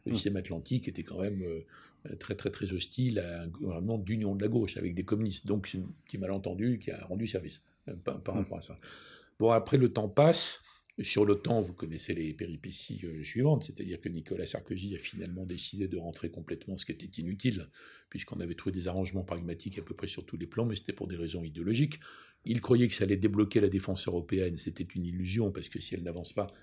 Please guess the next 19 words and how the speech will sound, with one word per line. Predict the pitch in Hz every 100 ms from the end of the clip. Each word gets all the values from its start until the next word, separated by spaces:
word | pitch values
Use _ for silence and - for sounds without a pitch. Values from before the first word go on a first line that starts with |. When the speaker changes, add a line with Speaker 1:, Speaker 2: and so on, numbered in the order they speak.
| _ -
Speaker 1:
pour | 107
d'autres | 85 123 -
raisons | 85 87 87 85
que |
celle-là, | 92 - - -
et | 90
cetera, | - 110 127
et |
cetera. | - - - _ _ - - - -
Ce | -
qui | 123
fait | 135 135
que, | 117 - - _ _ - -
quand | - 139
j'ai | 117 120
entendu, | 113 107 107 101 120 107
euh, | 90 92 87 - - - - -
Emmanuel | 92 95 101 101
Macron | 85 - 127 135 107